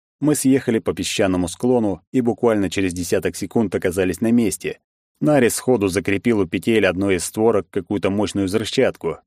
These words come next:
Активация, ударная волна и никакого результата. Системное окошко жизнерадостно подсказало, что цель иммунна к урону, а мой взгляд зацепился за две новые надписи.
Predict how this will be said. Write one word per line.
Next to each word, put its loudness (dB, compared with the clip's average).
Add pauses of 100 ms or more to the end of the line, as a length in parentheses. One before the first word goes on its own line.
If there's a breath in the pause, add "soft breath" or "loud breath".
Активация, -2 (240)
ударная 0
волна 0 (200)
и 2
никакого 2
результата. -2 (340)
Системное -2
окошко 0
жизнерадостно -2
подсказало, 0
что -4
цель 0
иммунна 2
к -20
урону, 0 (360)
а -2
мой 0
взгляд -2 (140)
зацепился 2
за 0
две 0
новые 0
надписи. -6